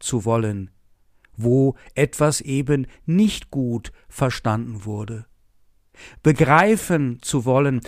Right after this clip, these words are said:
sich ergreifen zu lassen von Jesus oder besser noch von Gott.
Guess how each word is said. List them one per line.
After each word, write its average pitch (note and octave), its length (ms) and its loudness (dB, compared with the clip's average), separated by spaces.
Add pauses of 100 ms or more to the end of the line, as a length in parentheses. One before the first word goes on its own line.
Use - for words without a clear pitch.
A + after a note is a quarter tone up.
sich F#3 440 0 (160)
ergreifen D#3+ 960 2 (140)
zu - 180 -2
lassen D#3 460 0 (140)
von G3 340 4
Jesus D#3+ 640 0 (180)
oder F3 560 8 (240)
besser D3+ 580 4
noch A#2 400 -6 (440)
von G#2+ 320 -4
Gott. E2+ 300 -10